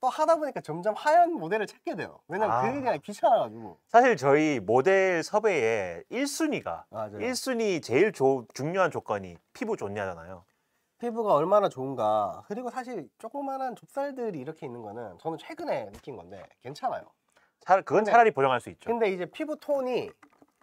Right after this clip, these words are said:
Speaker 1: 이게 원래부터 좀 안 좋으신 분들이
Speaker 2: 네.
Speaker 1: 그러니까 뭐 안 좋다기보다 이제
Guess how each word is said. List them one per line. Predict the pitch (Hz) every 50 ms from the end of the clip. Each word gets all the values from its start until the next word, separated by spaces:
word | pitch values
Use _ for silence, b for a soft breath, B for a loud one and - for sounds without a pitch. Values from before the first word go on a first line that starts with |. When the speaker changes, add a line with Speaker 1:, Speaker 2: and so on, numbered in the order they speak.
| _ _ _ - _ _ _ _ _ _
Speaker 1:
이게 | 131 127
원래부터 | 110 123 175 220 233 208 - 170
좀 | 160 110
안 | 95 107 139
좋으신 | 170 247 262 226 226 196 147
분들이 | 127 113 98 104 101 117 101 - -
Speaker 2:
네. | 107 101 95 87 80 76 _ _ _ _ _ _ _ _
Speaker 1:
그러니까 | - 165 156 156 120
뭐 | 104 90 95
안 | 113 123
좋다기보다 | 170 - 208 202 180 143 113 107 107 123 127
이제 | 107 113 104 101 92